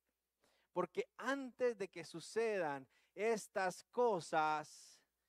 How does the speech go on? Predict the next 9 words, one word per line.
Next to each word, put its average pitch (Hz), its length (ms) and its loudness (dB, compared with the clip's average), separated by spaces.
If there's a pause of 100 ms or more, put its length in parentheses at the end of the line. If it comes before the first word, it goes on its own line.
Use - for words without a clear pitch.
(320)
¿qué 185 120 -4
tiene 208 280 -2
que 190 140 -2
suceder? 185 680 0 (360)
El 156 300 2
arrebatamiento 165 1300 2
de 185 120 2
la 180 80 0
iglesia. 185 840 -6